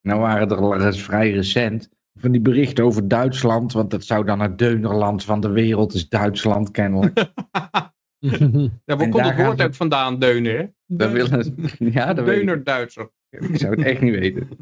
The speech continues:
Speaker 2: <laughs>
Speaker 1: Maar, eh, dus ik geloof het meteen, hoor, maar ik, ik,
Speaker 2: Mhm.
Speaker 1: ja.
Speaker 2: Nee, het is
Speaker 1: Ik
Speaker 2: Turks,
Speaker 1: klink
Speaker 2: eh.
Speaker 1: wat, nee.
Speaker 2: <laughs>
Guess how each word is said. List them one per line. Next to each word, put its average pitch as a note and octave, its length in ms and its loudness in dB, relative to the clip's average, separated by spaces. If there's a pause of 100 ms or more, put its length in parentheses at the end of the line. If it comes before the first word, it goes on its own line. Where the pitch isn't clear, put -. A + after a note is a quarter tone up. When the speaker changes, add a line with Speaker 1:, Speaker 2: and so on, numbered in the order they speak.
(200)
Speaker 2:
<laughs> C3+ 340 -2 (220)
Speaker 1:
Maar, G#2+ 220 2
eh, G#2+ 360 2
dus B2 160 4
ik B2+ 160 2
geloof B2+ 340 2
het B2 100 0
meteen, A2+ 400 2
hoor, D3 160 -2
maar A2+ 220 0
ik, - 360 -4
ik, - 220 -8 (160)
Speaker 2:
Mhm. A2+ 220 -4 (120)
Speaker 1:
ja. G#2 120 0
Speaker 2:
Nee, C#3 220 -2
het A2+ 120 -8
is B2+ 120 0
Speaker 1:
Ik D3+ 180 2
Speaker 2:
Turks, E3 200 0
Speaker 1:
klink D#3+ 200 2
Speaker 2:
eh. - 60 -2
Speaker 1:
wat, C#3 260 0 (340)
nee. A2+ 200 2 (380)
Speaker 2:
<laughs> C3 460 -4